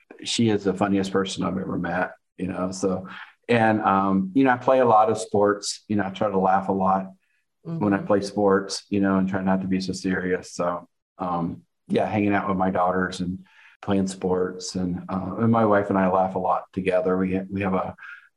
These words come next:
Speaker 1: uh, a lot of humor in our relationship.
Speaker 2: For folks that are wanting to get a copy of your book, Creating Healing Circles, um, or wanting to reach out to you,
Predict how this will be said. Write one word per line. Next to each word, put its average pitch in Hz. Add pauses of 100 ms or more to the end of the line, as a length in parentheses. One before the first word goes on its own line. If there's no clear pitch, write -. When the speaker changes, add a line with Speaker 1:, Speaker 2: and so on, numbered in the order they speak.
Speaker 1:
uh, 92
a 95
lot 98
of 95
humor 92
in 90
our 92 (200)
relationship. 92 (240)
Speaker 2:
For 233
folks 285
that -
are 170
wanting 175
to 190
get 143 (120)
a 147
copy 135 (440)
of 127 (200)
your 143
book, 131
Creating 135
Healing 143
Circles, 147 (960)
um, - (100)
or 156
wanting 160
to 151
reach 147
out 127
to 147
you, 123